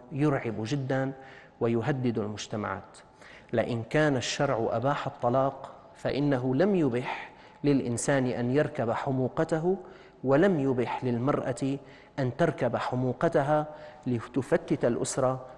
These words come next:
ولتهدم أركان المجتمع. العالم الغربي من زمن بعيد يئن لفقد الأسرة، فيا أيتها الأخوات أرجوكن، كلنا نرجوكن،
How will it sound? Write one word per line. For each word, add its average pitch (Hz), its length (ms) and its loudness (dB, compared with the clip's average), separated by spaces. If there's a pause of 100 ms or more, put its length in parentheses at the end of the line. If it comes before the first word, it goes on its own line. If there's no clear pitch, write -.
(140)
ولتهدم 127 840 2 (160)
أركان 117 320 0
المجتمع. 104 520 -6 (680)
العالم 143 420 4
الغربي 131 580 0 (200)
من 127 240 0
زمن 127 500 2
بعيد 127 380 2
يئن 196 920 2 (240)
لفقد 127 420 -2
الأسرة، 113 460 -4 (680)
فيا 135 260 4
أيتها 156 400 4
الأخوات 135 640 0 (440)
أرجوكن، 147 800 2 (560)
كلنا 143 480 6
نرجوكن، 113 640 -2